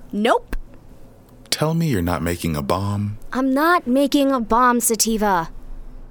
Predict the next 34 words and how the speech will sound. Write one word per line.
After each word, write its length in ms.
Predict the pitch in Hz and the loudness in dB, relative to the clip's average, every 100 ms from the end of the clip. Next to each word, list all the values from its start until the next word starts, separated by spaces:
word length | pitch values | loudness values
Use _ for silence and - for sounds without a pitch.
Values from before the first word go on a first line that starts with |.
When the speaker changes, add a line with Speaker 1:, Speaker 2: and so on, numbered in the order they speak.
| - - - - 208 | -20 -20 -20 -12 -6
Speaker 1:
Long 180 | 185 185 | -4 -2
story 280 | 196 180 | -4 -4
short, 600 | 170 392 392 311 - - - - - - - - | -2 0 0 0 0 -2 -4 -20 -20 -20 -20 -10
we're 240 | 294 330 339 | -4 -2 0
sending 380 | 403 440 440 | 0 0 2
out 180 | 349 339 | 4 4
a 80 | 320 | 2
sort 320 | - 277 285 | 2 2 4
of 320 | 269 247 226 - - - - - | 2 2 -4 -10 -18 -20 -20 -8
historical 640 | 240 247 - 262 247 233 214 | -4 -2 0 2 2 2 2
record. 460 | 190 - - 240 - - - - - - - - - | 2 -2 -8 -8 -12 -16 -18 -20 -20 -20 -20 -20 -10
So 400 | - 226 214 208 | -6 -2 -2 -2
people 320 | 254 240 247 | -6 -2 -2
in 80 | 240 | -2
the 80 | |
future 420 | 233 370 - 277 262 | 0 0 0 0 2
will 180 | 240 | 0
have, 580 | 240 226 220 214 220 - - - - | 2 2 2 0 -4 -12 -18 -12 -2
like, 320 | 208 208 - - - - - - | 0 0 -6 -18 -20 -20 -20 -6
one 520 | 196 214 247 262 262 - - | 0 2 4 2 0 -8 0
accurate 360 | 226 240 254 233 | 0 2 -2 0
source 280 | 247 247 254 | 0 0 0
of 120 | 240 | 0
information 760 | 247 247 247 254 262 269 269 | 0 0 0 0 -2 -2 -2
about 340 | 277 247 247 - | -2 -2 -2 -2
what 160 | 254 | -2
was 160 | 269 254 | -2 -2
here. 340 | 262 269 277 - - - - - | -2 -2 -4 -10 -20 -20 -14 -4
Speaker 2:
Sounds 420 | - 233 254 - | 2 4 4 4
like 160 | 190 - | 4 4
one 140 | 180 | 2
of 120 | 147 | 4
Dane's 320 | 101 104 101 - | 4 4 4 4
projects. 760 | 80 71 71 69 - - - | 2 2 0 -2 -4 -4 -4